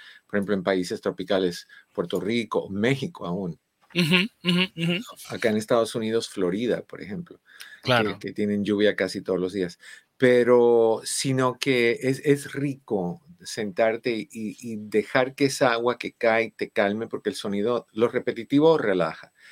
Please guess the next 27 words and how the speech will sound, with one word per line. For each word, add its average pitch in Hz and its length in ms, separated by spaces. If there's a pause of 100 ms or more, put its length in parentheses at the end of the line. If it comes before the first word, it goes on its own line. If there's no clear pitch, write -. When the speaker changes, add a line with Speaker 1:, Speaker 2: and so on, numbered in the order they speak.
(280)
Speaker 1:
y 113 100
el 110 120
sonido 107 400
de 117 100
la, 104 220
de 104 120
la 101 100
lluvia 104 400
repetitiva 101 960 (160)
relaja, 101 500
refresca, 113 840 (200)
muy 151 260
rico. 110 300
Ayer 110 240
me 143 140
tocó 117 440 (640)
caminar 101 360
a 110 80
mi 113 140
bebé, 104 500 (100)
eh, 95 240
no 101 300
en 120 80
el 98 140
parque, 98 300
obviamente, 92 520
pero 92 280